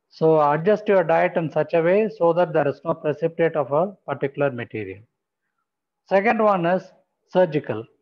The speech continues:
and surgery itself can be divided into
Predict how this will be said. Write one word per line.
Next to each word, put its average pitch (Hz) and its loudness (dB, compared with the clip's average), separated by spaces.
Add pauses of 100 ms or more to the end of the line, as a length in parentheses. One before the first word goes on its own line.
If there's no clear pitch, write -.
(380)
and 151 -4
surgery 202 2
itself 208 -2
can 156 -4
be 165 -2
divided 147 -2
into 185 -4